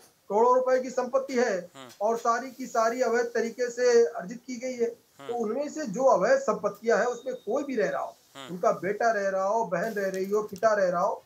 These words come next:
Speaker 2: हम्म।
Speaker 1: और किसी को रहते हुए बुलडोजर नहीं चलाया गया।
Speaker 2: हम्म।
Speaker 1: सारे घर का सामान निकालने का पूरा अवसर दिया गया
Speaker 2: हम्म।
Speaker 1: और जितना भाग
Speaker 2: हम्म।
Speaker 1: जो,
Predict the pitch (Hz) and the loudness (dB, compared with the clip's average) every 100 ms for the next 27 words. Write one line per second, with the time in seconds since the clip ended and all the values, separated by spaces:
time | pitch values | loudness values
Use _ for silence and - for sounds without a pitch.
0 | _ 139 - - 190 - 202 269 285 - | _ -4 2 2 2 -8 -10 -8 -8 -6
1 | 269 254 175 175 277 285 247 240 269 294 | 0 2 2 0 -4 -6 -4 -4 0 0
2 | 294 269 196 156 135 _ - 131 156 220 | 0 0 0 -4 -12 _ -20 -10 0 0
3 | 262 285 226 196 220 247 233 196 214 220 | 2 -2 -2 -2 0 -2 0 0 2 0
4 | 185 175 185 214 220 214 208 196 170 - | -2 -2 -2 -2 -4 -6 -8 0 0 0
5 | 180 180 214 208 269 277 - - 269 269 | -4 -2 0 2 0 0 -6 -18 -6 0
6 | 285 190 208 262 311 320 214 247 240 - | 0 -2 -4 0 2 2 2 2 0 -2
7 | _ _ 131 117 - 214 285 | _ _ -20 -20 -10 2 4